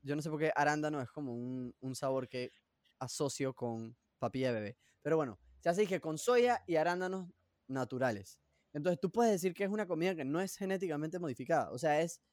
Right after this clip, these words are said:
es libre de, de organismos genéticamente modificados. En verdad no. Pero entonces, ¿cuántas comidas sí son libres de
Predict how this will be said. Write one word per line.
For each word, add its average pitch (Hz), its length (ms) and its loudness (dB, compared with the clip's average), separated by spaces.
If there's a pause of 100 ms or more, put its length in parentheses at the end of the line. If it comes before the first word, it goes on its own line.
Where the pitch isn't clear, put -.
(240)
es 175 220 2 (480)
libre 214 640 4 (100)
de, 135 520 0 (240)
de 123 580 -2
organismos 147 500 -2
genéticamente 160 460 -2
modificados. 135 600 -2 (560)
En 139 80 -4
verdad 147 180 4
no. 175 240 0 (600)
Pero 147 120 0
entonces, 147 320 -4
¿cuántas 185 300 0
comidas 151 340 -2
sí 185 280 -2
son 151 360 -2 (440)
libres 160 340 4
de 135 300 0